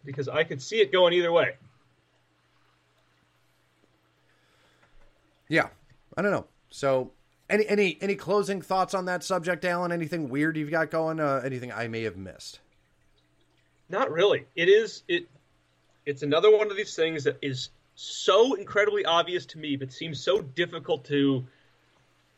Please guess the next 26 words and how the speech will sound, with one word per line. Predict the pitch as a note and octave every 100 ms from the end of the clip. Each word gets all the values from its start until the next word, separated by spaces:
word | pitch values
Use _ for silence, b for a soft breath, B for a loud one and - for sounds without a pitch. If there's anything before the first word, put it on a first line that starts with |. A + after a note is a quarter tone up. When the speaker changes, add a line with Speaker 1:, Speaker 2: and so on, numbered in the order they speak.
| _
Speaker 1:
discuss | C#3+ C#3 - G3+ G3+ F#3
with | E3+
other | E3 C#3+
people, | F3 E3 B2+ A2+
is | D#3 D3+ C#3+ B2+ - _ _ _ _ _
the | C#3
fact | F3 F3+ -
that | C#3+
Black | D#3+ F3 F3+
Lives | F3+ C#3+
Matter | D#3+ D3+ D3 -
is | F#3 E3+
a | F3+ D#3+
political | - F3 D3+ E3 D3 D#3+ D3+ D3 C3+ _ _ _ E3+
organization | F3 F#3+ D3 D3+ D3 D#3 D3 -
that's | C3 A#2
linked | C#3 E3+
with | G3
the | D#3
Democrat | F3+ F#3 F#3+ C#3+ -
Party, | E3 D#3 C#3+
and | D3
it | D3
is | D3 C3
not | C#3+ D#3+ F3 F3
about | C3 C3+ C3+ -